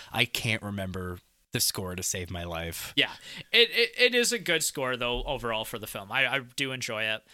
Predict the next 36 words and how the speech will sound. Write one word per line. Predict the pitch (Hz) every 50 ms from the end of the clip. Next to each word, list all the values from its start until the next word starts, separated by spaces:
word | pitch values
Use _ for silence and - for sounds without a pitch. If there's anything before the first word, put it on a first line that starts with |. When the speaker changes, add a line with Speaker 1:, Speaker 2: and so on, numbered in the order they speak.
| - - - - - - _ _ _ _ _
Speaker 2:
So | - - - 214 220 220 220
a | 220
look | 220 302 440 -
back | - 302 277 -
at | 254 233
the | 190
times, | - - 160 156 165 165
just | - 214 202 - -
kind | 240 233
of | 202 180
filling | - - 165 156 160 156
you | 156 143 127
in | 127 135
on, | 135 131 127
like, | 127 120 -
a |
little | 117 110 113 117 123 127
detail | 117 - - 113 117 - - 131 117 113 113 113 117 117 -
that | 127 117
I | 113 110
thought | - 135 120 117
was | 113 113 113
interesting | 110 117 - 123 110 110 - - 127 117 117 113
is | - - 127 117 113 110 - - - - - - - - _
these | - 196 220 208 -
films | - - 156 156 180 214 247 247 -
come | - - 208 196 190 175 170 170 160 156 - _ _ _ -
few | 175 185 185
years | 175 147 147 147 131 - 131
after | 120 120 117 - - - 123 117 113 113 110 107 _ -
the | 117 110 110
seventy, | - - - 127 120 120 123 117 117 117 - - - - - -
nineteen | - 131 127 131 - 139 123
seventy-three | - 135 123 120 117 113 - - 120 117 110 -
oil | 104 107 113 117 131 131
crisis, | - - 147 156 160 - 208 220 240 233 -